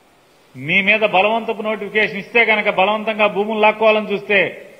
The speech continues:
నడి బజార్లో నిలబెడతాను, నేను రోడ్ల మీదకి వస్తానని" చెప్పాడు.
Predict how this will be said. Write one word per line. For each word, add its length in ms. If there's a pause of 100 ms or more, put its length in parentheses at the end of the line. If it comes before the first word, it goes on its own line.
(720)
నడి 320
బజార్లో 480
నిలబెడతాను, 640
నేను 160
రోడ్ల 260
మీదకి 220
వస్తానని" 420
చెప్పాడు. 280